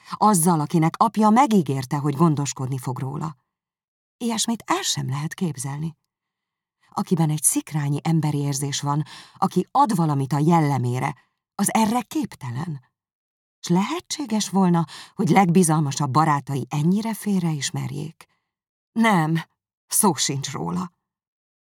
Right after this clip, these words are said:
Én magam sokkal könnyebben elhiszem, hogy Bingley megtévesztés áldozata,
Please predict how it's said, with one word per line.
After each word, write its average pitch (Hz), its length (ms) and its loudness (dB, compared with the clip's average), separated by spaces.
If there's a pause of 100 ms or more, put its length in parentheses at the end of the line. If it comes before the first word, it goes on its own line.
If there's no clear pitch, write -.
(1300)
Én 359 180 4
magam 147 260 2
sokkal 131 380 -6
könnyebben 127 460 -2
elhiszem, 139 420 -2
hogy 139 140 -2
Bingley 147 360 4
megtévesztés 127 720 -6
áldozata, 131 640 -6